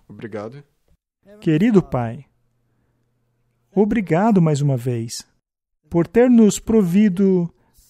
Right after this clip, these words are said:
Speaker 2: tantas respostas neste bom livro. Se realmente quisermos crer e compreender, então nenhum de nós se perderá. Pois,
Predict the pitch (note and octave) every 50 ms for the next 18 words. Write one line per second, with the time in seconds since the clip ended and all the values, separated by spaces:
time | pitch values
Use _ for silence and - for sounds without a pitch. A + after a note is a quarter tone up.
0 | _ _ A#3+ C4 C4 - C#4 C4 - - D#3 F3+ - - - - F#3 F#3 F#3 F3+
1 | D#3 - - - C#3+ B2+ - - - _ _ _ _ _ _ E3 D#3+ D#3 - -
2 | D#3 B2+ B2 E3+ F#3+ F#3 D#3+ C#3+ C3+ B2+ A2+ A#2+ - C#3+ - _ _ _ _ _
3 | _ _ _ _ _ _ _ _ _ _ _ _ _ _ _ _ _ _ _ _
4 | _ _ _ _ _ - - - C#3 B2+ A2+ B2+ F3+ A#3 A#3+ G#3+ F3+ F3+ F3+ F3
5 | - - D#3+ - - D#3 C3 A#2 D3 C#3 C3+ C3+ C3+ B2 - - - - C3+ C3+
6 | C3+ B2 A#2 G#2 - _ _ _ _ _ _ _ _ _ - C#3 B2+ - - G#3+
7 | A3+ A3 - G#3+ F#3+ E3 C#3+ B2+ C3+ D3+ D3+ C3+ A#2 A2 - _ _ _ _ _
8 | _ _ _ _ _ _ _ _ _ _ _ _ _ _ _ _ _ _ _ _
9 | _ _ _ _ - C3+ C3 B2+ - _ _ D#3 E3+ G3 G#3+ G#3+ A3 F3+ D3 C#3
10 | C#3 D3 F#3 A#3+ C#4 A3+ A3+ A3+ G#3+ G3 E3 D3+ C#3 C3 A#2+ A#2 - - - -
11 | _ _ _ _ _ _ _ - - D3 C#3 - D3+ C3+ C3 C#3+ C3 A#2+ A#2 -
12 | - - _ _ _ _ _ _ _ _ _ _ _ _ _ _ _ _ _ _
13 | _ _ _ _ _ _ - C#3+ C3 C3 C3 B2+ B2 -